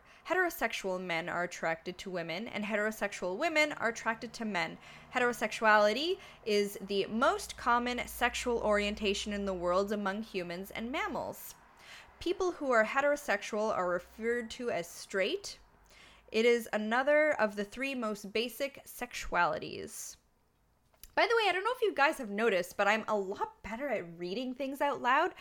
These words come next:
I used to really stumble on my own words, and people can probably attest to that, that have been in the community for a really long time.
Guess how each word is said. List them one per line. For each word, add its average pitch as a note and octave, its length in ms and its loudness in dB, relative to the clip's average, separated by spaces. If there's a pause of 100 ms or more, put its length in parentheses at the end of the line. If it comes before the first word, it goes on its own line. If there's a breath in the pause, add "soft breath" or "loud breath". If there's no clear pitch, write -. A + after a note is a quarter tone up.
(220 loud breath)
I - 100 0
used C4 340 -2
to C#4+ 100 -4
really C4 260 -4
stumble G3+ 640 -2
on A3 180 0
my G3 140 0
own F3+ 280 -4
words, F#3+ 320 -2
and F3+ 120 -6
people F#3+ 300 -6
can F#3 160 -12
probably E3 340 -2
attest - 380 -10
to E3 80 -6
that, D#3 260 -2
that D#3+ 120 -2
have D#3+ 120 -6
been E3+ 140 -2
in E3 80 -6
the E3+ 80 -6
community F3+ 560 -6
for G#3+ 180 -4
a G3+ 60 2
really G#3+ 240 2
long G#3+ 260 0
time. B3 400 0